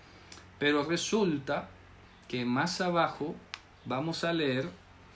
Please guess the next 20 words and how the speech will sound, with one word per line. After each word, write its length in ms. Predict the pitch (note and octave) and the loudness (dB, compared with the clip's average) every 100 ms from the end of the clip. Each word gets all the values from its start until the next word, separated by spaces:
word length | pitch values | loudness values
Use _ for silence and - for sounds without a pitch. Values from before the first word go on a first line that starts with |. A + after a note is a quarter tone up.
| - - | -20 -2
que 220 | C#3 A#2+ | 0 0
nadie 440 | B2+ C3 D3 F3 | 0 2 2 2
las 180 | E3 C#3+ | 0 -4
puede 220 | C3+ D#3 | -4 -2
arrebatar 760 | E3 D#3 D3 C3 B2+ C#3 D#3+ F3 | -2 -2 -2 -2 0 -2 -2 -8
de 280 | C#3 C#3 C#3 | -8 -2 0
la 140 | B2+ | 0
mano 460 | B2 C3+ D#3 F3 F3 A#2+ A#2 | 0 -2 -2 -4 -6 -8 -6
de 300 | B2 C3 A3 | -4 0 -2
él. 180 | C3 G2+ - - - - - - - - - | -2 -8 -16 -20 -20 -20 -20 -20 -20 -12 -6
Eso 240 | C#3 - | -4 -4
es 60 | D#3+ | -4
muy 160 | D#3+ | -4
curioso. 600 | D3+ D3 D#3 G3+ - G2+ F2+ - - - - - - | -4 -2 0 0 -2 -8 -10 -18 -20 -20 -20 -20 -12
Entonces 520 | C3 C3+ D#3 D#3 E3+ - | -6 -2 -2 -2 -4 -2
te 120 | C#3+ | 0
vas 220 | C3+ D3+ | 2 2
a 60 | D3+ | 2
dar 220 | D#3 - | 0 -2
cuenta 520 | E3 D#3+ B2+ B2+ C#3+ | -2 -2 -2 -4 -6